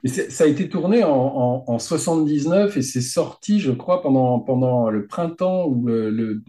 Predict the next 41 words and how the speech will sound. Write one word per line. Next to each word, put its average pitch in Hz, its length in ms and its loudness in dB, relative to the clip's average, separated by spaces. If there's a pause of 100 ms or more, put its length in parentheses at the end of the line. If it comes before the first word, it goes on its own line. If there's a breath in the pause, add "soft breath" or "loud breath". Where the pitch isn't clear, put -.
(180)
le 113 140 -8
printemps 190 480 -4 (220)
quatre-vingts, 110 520 -4
je 101 120 -14
crois, 101 260 -14
quand 104 160 -16 (200)
c'est - 260 -16
so-, - 180 -20
sorti. - 480 -14
Mais 92 100 -10
ça - 140 -6
a 110 40 0
été 127 240 0
un... 107 200 0 (300 loud breath)
Moi, 190 140 4
je 196 120 2
pense 214 300 0
que 175 100 -2
c'est - 160 -6
un 151 120 2
film 208 240 0
qui 175 100 -2
a 131 40 -2
fait 139 140 0
plus 196 320 2
de 156 100 4
mal 151 340 2 (100)
à 110 60 -4
la 110 120 0
carrière 131 380 2
de 110 100 2
Friedkin 185 540 0
que 135 100 0
Sorcerer, 123 720 0
même. 87 180 -10 (360)
Donc, 180 180 2
ça - 120 2
a 131 40 2
enfoncé 151 420 2
le 143 80 0
clou. 135 320 -2